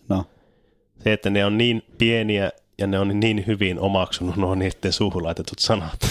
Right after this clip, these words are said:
Speaker 2: <laughs>
Speaker 1: Pari suklaalevyä ja muutama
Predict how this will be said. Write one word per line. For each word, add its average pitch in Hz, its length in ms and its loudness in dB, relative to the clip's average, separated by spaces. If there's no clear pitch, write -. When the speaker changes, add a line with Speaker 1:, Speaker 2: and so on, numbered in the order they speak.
Speaker 2:
<laughs> - 800 0
Speaker 1:
Pari 127 180 2
suklaalevyä 98 840 2
ja 95 100 4
muutama 101 440 2